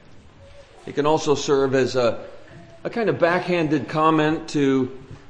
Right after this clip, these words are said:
uh, uh, about foolish behavior, equivalent to, How could you be so stupid? Well, bless your heart.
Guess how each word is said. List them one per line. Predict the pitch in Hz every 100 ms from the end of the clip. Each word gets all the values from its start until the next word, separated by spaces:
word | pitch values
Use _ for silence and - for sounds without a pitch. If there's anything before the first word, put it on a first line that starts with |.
| -
uh, |
uh, | 120 120 135 -
about | 135 127 135 131 127
foolish | - 180 185 165
behavior, | - 147 156 165 160 165 143
equivalent | 135 160 147 151 143
to, | - 143 135 135 120 - - -
How | 156
could | 170 160
you | 147
be | 135
so | - 117
stupid? | - 110 - - - - - - - - - - - - - -
Well, | - 180 165 135 -
bless | 147 190 185
your | 185 151
heart. | 147 123 - -